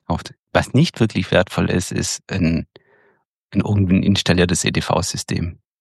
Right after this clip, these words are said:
Weil da sagst du, zur Not wechseln wir das halt aus. Das ist, ja, also so, so, so, oder, oder so Werkzeuge allgemein. Ich glaube, wichtiger ist es zu wissen, dass die Leute die Werkzeuge einsetzen können.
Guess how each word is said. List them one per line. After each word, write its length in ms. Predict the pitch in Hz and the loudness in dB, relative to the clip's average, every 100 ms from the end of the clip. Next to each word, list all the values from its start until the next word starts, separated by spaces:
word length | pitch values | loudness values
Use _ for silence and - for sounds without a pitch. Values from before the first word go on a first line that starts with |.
| _ _ _ _ _ | _ _ _ _ _
Weil 120 | 85 | -2
da 120 | 87 | 0
sagst 260 | - 87 - | 0 -2 0
du, 60 | - | -2
zur 180 | - 87 | 0 0
Not 200 | 90 - - | 2 -2 -2
wechseln 300 | 85 - 78 | -4 0 0
wir 80 | |
das 200 | 80 80 | 0 -2
halt 120 | - - | -4 0
aus. 200 | 71 - | -2 -2
Das 180 | - - | -4 -4
ist, 240 | 76 - _ _ _ - | -4 -8 _ _ _ -6
ja, 100 | 87 - _ _ _ _ _ | -6 -6 _ _ _ _ _
also 220 | - 92 - | -4 0 0
so, 200 | - - - | -2 -4 -4
so, 200 | - - - | -4 -4 -4
so, 260 | - - - | -2 -2 0
oder, 280 | 92 80 - | 2 2 2
oder 160 | 90 | 0
so 260 | 85 90 82 - - - - - - | 2 4 2 0 -14 -18 -20 -20 -6
Werkzeuge 960 | 92 90 98 - - 90 92 92 - | 0 2 0 -6 2 4 4 2 2
allgemein. 840 | 87 - 95 92 90 87 85 82 - | -2 -2 0 2 2 4 2 2 -4
Ich 100 | - | -16
glaube, 220 | - 95 95 | -2 0 2
wichtiger 400 | 101 - 104 101 | 0 0 0 2
ist 160 | 98 | 0
es 60 | - | -6
zu 180 | - 90 | -6 -2
wissen, 360 | 95 - 101 95 - - _ _ _ _ _ _ | 0 2 2 0 -12 -20 _ _ _ _ _ _
dass 160 | - 87 | -6 -4
die 100 | - | -2
Leute 260 | 82 87 85 | 0 0 0
die 120 | 78 | 0
Werkzeuge 400 | 78 - 76 - | 0 -2 -4 0
einsetzen 520 | 156 151 - - - | 0 -2 -4 -6 -8
können. 360 | - - - | -6 -8 -10